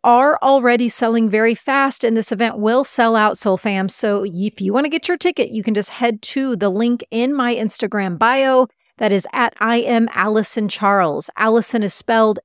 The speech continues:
A L Y S O N, at I am Allison Charles. Or you can head to the website dogon wisdom dot com. Just look for the event titled Dogon Ceremony Circle in Austin, Texas. And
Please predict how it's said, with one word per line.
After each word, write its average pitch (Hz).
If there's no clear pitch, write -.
A 233
L 214
Y 202
S -
O 196
N, 170
at 196
I 220
am 214
Allison 185
Charles. 269
Or 302
you 285
can 247
head 226
to 202
the 190
website 220
dogon 240
wisdom 208
dot 180
com. 202
Just -
look 240
for 269
the 277
event 226
titled 202
Dogon 220
Ceremony 180
Circle 285
in 196
Austin, 180
Texas. -
And 208